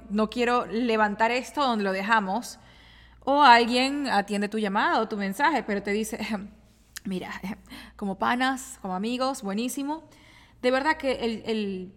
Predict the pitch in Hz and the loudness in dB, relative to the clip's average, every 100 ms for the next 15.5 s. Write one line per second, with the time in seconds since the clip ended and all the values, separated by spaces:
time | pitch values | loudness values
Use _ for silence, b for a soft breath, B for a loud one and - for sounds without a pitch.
0 | - 226 247 302 262 311 240 233 208 - | -6 -2 0 0 0 -2 -2 -2 -2 0
1 | 220 226 226 214 202 196 190 220 226 214 | 4 4 4 2 -2 0 0 2 0 -2
2 | 196 - 202 208 208 214 220 196 196 190 | -6 -4 -2 0 0 -2 -4 -4 -6 -4
3 | 208 220 226 220 214 214 220 208 214 208 | -4 -4 -6 -6 0 2 2 -2 -6 -6
4 | 208 202 - - 202 202 196 180 - - | -8 -12 -20 -14 -8 -6 -4 -6 -10 -16
5 | - _ _ _ b b b b b 214 | -20 _ _ _ b b b b b -2
6 | 226 285 320 285 226 202 240 233 233 254 | 0 2 0 0 -2 -4 -4 -2 -2 -2
7 | 240 247 - - - 762 466 - - 208 | -2 -4 -4 -14 4 6 6 2 -4 -2
8 | 202 214 220 208 190 175 180 170 123 101 | 2 2 2 -2 -2 0 -2 -4 -12 -12
9 | - b b b b _ _ _ - 226 | -20 b b b b _ _ _ -4 -4
10 | 202 220 233 220 - 214 196 202 196 175 | -2 -4 -4 -6 -4 -4 -2 2 2 0
11 | - 202 - - - - - - - 233 | -8 -14 -20 -20 -20 -20 -20 -20 -8 -4
12 | 214 226 214 233 254 285 294 294 - 214 | 0 -2 0 0 2 2 2 0 -2 -6
13 | - 240 254 320 403 - b b b - | 0 0 2 0 0 -8 b b b 0
14 | 240 247 262 254 240 240 359 349 285 240 | 2 2 2 4 4 4 -2 0 0 2
15 | 226 190 - 185 - | 0 0 -4 -6 -10